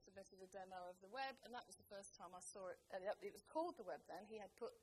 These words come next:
the first website up in Christmas nineteen ninety, called it the web. And I remember thinking, "How pretentious. Has he called it the World Wide Web? It's like the World Baseball Series." Um,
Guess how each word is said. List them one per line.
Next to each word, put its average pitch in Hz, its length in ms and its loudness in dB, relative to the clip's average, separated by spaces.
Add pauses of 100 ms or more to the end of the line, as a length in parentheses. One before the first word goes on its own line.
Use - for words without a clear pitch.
the 185 160 -12
first 196 260 -2
website 180 460 -2
up 226 180 2
in 196 140 -10 (100)
Christmas - 400 -10
nineteen 180 380 -6
ninety, 196 400 -4 (960)
called 302 240 4
it - 80 -2
the 220 80 0
web. - 100 2
And 240 60 -4
I 277 100 -4
remember 453 300 0
thinking, 330 320 -6
"How 254 160 -4
pretentious. - 800 -8 (420)
Has - 80 -12
he 571 140 2
called 403 160 2
it 294 80 2
the 240 80 -2
World 277 240 8
Wide 262 240 2
Web? 220 240 0 (560)
It's - 160 2
like - 80 6
the 262 100 2
World 277 400 6
Baseball 349 460 -2
Series." 151 400 -8 (580)
Um, 269 320 10